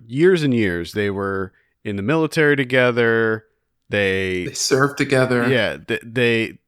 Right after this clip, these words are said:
Speaker 1: they, they knew each other like brothers. And it was like, he's just now coming to this realization when
Speaker 2: And
Speaker 1: we,
Speaker 2: even bef-,
Speaker 1: we
Speaker 2: even before that, like, I knew.
Speaker 1: Yeah,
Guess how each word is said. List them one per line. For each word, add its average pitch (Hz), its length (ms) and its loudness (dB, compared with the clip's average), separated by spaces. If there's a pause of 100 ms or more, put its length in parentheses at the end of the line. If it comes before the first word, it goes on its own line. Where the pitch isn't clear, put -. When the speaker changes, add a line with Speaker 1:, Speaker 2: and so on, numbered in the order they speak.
Speaker 1:
they, 165 160 4
they 151 360 0
knew 170 200 0
each 139 180 -2
other 127 200 2
like 95 320 -2
brothers. 104 680 -4 (720)
And 104 580 0 (400)
it - 40 -2
was 127 160 2
like, 110 520 0 (440)
he's 113 460 -8
just 113 340 -4
now 110 540 -2 (120)
coming 127 340 0
to 147 120 -4
this 120 220 -4
realization 110 960 0 (640)
when 127 300 2
Speaker 2:
And 135 100 4
Speaker 1:
we, - 60 2
Speaker 2:
even 156 240 2
bef-, 135 320 -6 (240)
Speaker 1:
we 135 340 2
Speaker 2:
even 143 120 4
before 214 520 -2
that, 113 280 2 (500)
like, 127 180 4
I 359 200 6
knew. 104 400 4
Speaker 1:
Yeah, 156 280 2